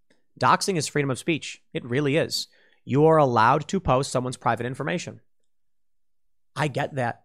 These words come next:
And so be it. I think it's wrong, but so be it. Free speech. Let the, let, let, let social, uh, uh, let society decide.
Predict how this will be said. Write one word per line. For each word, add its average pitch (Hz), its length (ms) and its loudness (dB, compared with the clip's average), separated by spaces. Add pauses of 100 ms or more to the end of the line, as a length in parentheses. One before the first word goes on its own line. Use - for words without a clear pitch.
(260)
And 151 180 -4
so 175 260 0
be 143 220 -4
it. - 240 -8 (100)
I 131 100 -8
think 151 180 -6
it's - 120 -4
wrong, 170 560 0
but 170 260 0
so 196 280 2
be 196 180 -2
it. - 240 -4 (520)
Free 170 200 -2
speech. - 520 -4 (1200)
Let 180 180 0
the, 190 120 -2
let, 190 180 4
let, 180 240 2
let 196 160 2
social, 202 600 4
uh, 143 140 6
uh, 117 340 2 (1400)
let 202 100 4
society 175 460 0
decide. 110 400 -8